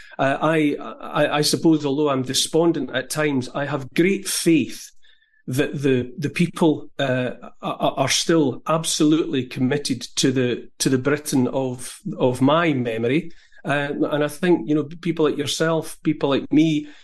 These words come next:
and, and millions besides, we hold it close, we hold it dear, and we will, you know, there's every possibility, uh, that we can, we can,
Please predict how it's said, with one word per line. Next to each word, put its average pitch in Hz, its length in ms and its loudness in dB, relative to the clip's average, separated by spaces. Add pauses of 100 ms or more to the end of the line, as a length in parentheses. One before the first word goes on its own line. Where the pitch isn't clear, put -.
(180)
and, 131 480 2
and 143 200 2
millions 156 440 2
besides, 135 580 -2
we 139 140 -4
hold 156 320 4
it - 140 -2
close, 165 460 0
we 127 80 0
hold 151 300 0
it 120 140 -6
dear, 165 460 -2
and 135 180 -2
we 147 140 2
will, 143 440 -2
you 156 240 2
know, 135 380 0
there's 151 320 0
every 175 280 2
possibility, 165 840 -2 (380)
uh, 135 200 2
that 151 180 2
we 151 120 2
can, 143 520 -2
we 147 140 0
can, 151 340 2